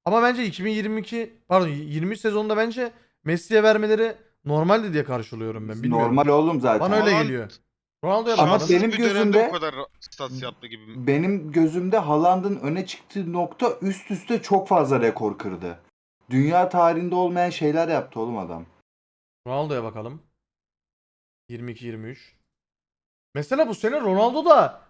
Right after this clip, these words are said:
Speaker 1: ekstradan fazladan gol atıp şey yapıyor. Bak Ronaldo'nun da bence hani bak ne kadar çok ben Messi'yi daha çok
Speaker 3: Statsları
Speaker 1: sevsem
Speaker 3: iyi
Speaker 1: de
Speaker 3: gidiyor.
Speaker 1: Ronaldo, eee, Arap Ligi bir de şu an artık güzel oyuncular falan geldi. Aslında hani sağlam
Speaker 2: Kanka,
Speaker 1: bir
Speaker 2: bu
Speaker 1: lig
Speaker 2: arada
Speaker 1: oldu. Ronaldo da atıyor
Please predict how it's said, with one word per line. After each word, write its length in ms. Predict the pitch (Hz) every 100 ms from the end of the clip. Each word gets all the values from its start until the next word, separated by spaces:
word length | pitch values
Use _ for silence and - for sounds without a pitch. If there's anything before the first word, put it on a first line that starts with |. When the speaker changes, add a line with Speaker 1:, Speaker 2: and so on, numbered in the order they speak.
| _ _ _
Speaker 1:
ekstradan 500 | 196 190 226 226 240
fazladan 500 | 180 220 208 214 269
gol 140 | 247 214
atıp 220 | 165 143
şey 140 | 147
yapıyor. 280 | 143 120 175
Bak 240 | 185 190 - _ _ _ -
Ronaldo'nun 420 | 151 202 226 254
da 100 | 247
bence 260 | 240 233 240
hani 280 | 233 233
bak 220 | 185 180 - 185
ne 100 | 202
kadar 200 | 220 214
çok 200 | 220 190
ben 100 | 196
Messi'yi 380 | 196 196 220 214
daha 120 | 214
çok 140 | 220
Speaker 3:
Statsları 240 | 214 214 196
Speaker 1:
sevsem 220 | 233 254
Speaker 3:
iyi 100 | 208
Speaker 1:
de 100 | 196
Speaker 3:
gidiyor. 220 | 226 104 104 _ _ _ 127
Speaker 1:
Ronaldo, 640 | 151 196 247 240 247 269 - _ -
eee, 60 | 147 151 147 147 143 139 143 - _ -
Arap 280 | 165 196 196
Ligi 200 | 202 202
bir 80 | 202
de 80 | 208
şu 140 | 214
an 60 | 208
artık 300 | 214 202 147
güzel 220 | 139 190
oyuncular 440 | 196 190 160 202
falan 240 | 180 190 208
geldi. 220 | 208 156 131
Aslında 300 | 131 - 170
hani 240 | 175 180 - _ _ _
sağlam 280 | - 156 175
Speaker 2:
Kanka, 180 | 226
Speaker 1:
bir 60 | 214
Speaker 2:
bu 40 |
Speaker 1:
lig 100 | 190
Speaker 2:
arada 100 | 151
Speaker 1:
oldu. 320 | 147 180 254 - _ _ -
Ronaldo 340 | 151 185 220
da 80 | 285
atıyor 380 | 262 202 180